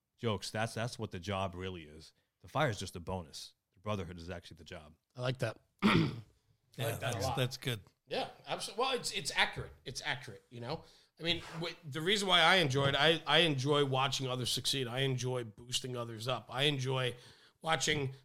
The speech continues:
Speaker 2: this kid grow, mature, and become a good fireman. I like putting that kid on the nozzle for his first time and being there to watch that. I mean, those are great, those are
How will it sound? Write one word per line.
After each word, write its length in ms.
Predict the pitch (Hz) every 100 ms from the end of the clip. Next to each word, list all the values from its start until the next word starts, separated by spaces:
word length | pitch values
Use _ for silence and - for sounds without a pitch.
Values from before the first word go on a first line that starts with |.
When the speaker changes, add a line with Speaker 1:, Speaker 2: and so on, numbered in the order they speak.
| -
Speaker 2:
this 200 | 151 -
kid 300 | - 143 123
grow, 340 | 123 143 143
mature, 580 | 143 131 - 143 139 139
and 120 | 135
become 260 | 131 123 131
a 40 |
good 200 | 123 127
fireman. 480 | 120 - 139 139 113 - _ _ _ _ _
I 100 | -
like 260 | 156 156 143
putting 240 | 170 160 151
that 160 | 139
kid 160 | 131 151
on 100 | 139
the 80 | 131
nozzle 360 | 135 143 131
for 160 | 117 139
his 100 | 123
first 260 | - 127 -
time 120 | 135
and 100 | 123
being 220 | 131 135
there 140 | 131
to 60 | 127
watch 420 | 117 123 151 -
that. 200 | - -
I 560 | - _ _ _ _ -
mean, 40 |
those 140 | 151 165
are 40 |
great, 260 | 165 151 143 131 143
those 220 | 151
are 40 | 190